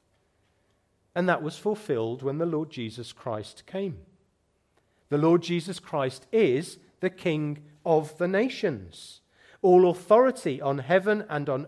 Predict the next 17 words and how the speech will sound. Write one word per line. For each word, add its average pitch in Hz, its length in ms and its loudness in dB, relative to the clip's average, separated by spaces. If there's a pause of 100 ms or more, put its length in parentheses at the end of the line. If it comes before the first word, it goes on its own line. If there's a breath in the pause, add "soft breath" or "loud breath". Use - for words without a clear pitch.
earth 190 460 4 (260 soft breath)
has 135 180 -8
been 123 280 -10
given 139 480 -2 (400 soft breath)
to 131 180 -6
him. 107 300 -4 (1500)
In 170 120 -2
his 151 160 -4
resurrection, 170 920 2
in 170 260 0
Jesus' 156 480 -8
ascension, 147 760 -2 (540)
he 156 160 -6
was 156 220 -4
crowned 151 800 -2 (320 soft breath)
the 135 100 -4
King 185 600 -4